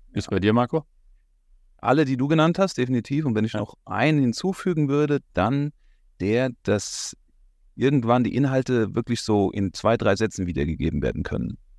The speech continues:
Speaker 2: Also du hast ja diese ganzen Sachen schon mehrfach erklärt, du hast mehrfach Leute gehabt, die haben darauf reagiert, du hast dann mehrfach angepasst und am Ende kannst du komplexe Themen sehr einfach wiedergeben.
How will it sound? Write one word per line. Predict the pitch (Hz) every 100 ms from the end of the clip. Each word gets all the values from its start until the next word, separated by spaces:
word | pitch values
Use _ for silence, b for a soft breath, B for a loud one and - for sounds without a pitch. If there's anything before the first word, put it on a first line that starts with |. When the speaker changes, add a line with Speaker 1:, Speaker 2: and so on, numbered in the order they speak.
| _ _ -
Speaker 2:
Also | 92 90
du |
hast | 104 -
ja | 95
diese | 90 87
ganzen | 87 95 98
Sachen | 92 92 92
schon | 92 90 - _ - - _ _ -
mehrfach | 101 95 -
erklärt, | 85 - 104 104 101 95 - -
du | 95
hast | -
mehrfach | 98 104 104 - 98
Leute | 98 110 -
gehabt, | 107 104 -
die | 98
haben | 98
darauf | 92 - 87
reagiert, | - 85 85 113 139 131
du | 95
hast | 95 -
dann | 90
mehrfach | 90 101 - 98
angepasst | - 156 - 107 110 - _ -
und | 101
am | 90 82
Ende | 104 107
kannst | 104 104 -
du | 110 104 95 - _ _ _ _ _ -
komplexe | 107 95 120 - 113
Themen | - 117 117 117 113 - _
sehr | 101 101 107
einfach | 87 104 - 104 -
wiedergeben. | - 104 107 87 - 78 87 147